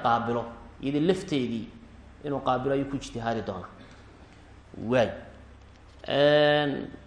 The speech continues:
waxaa kale iyadana la yidhi, waxa uu ijtihaadayaa uun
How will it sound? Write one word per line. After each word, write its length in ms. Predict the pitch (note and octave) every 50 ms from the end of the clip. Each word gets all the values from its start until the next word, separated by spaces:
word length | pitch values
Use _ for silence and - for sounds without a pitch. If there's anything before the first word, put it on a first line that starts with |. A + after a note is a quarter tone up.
| - -
waxaa 220 | D3+ F3+ E3+ E3
kale 240 | D#3+ E3+ E3+ E3+ F3
iyadana 280 | F3+ F3+ F3 F3 F3 E3
la 100 | C#3+ C#3+
yidhi, 320 | C3+ C3+ C#3 D3+ D#3 - - - - - - - - - - - - - - - - - - - - - - - -
waxa 240 | D#3+ D3+ - D#3 D3+
uu 120 | C#3+ C#3+
ijtihaadayaa 800 | C#3+ C3+ - - - C3+ C#3 D3 D#3 E3+ D#3+ D3 C#3 C3+ C3 G#2
uun 540 | F#2 C#3+ D#3 D#3+ E3 E3+ F3 E3+ D#3+ -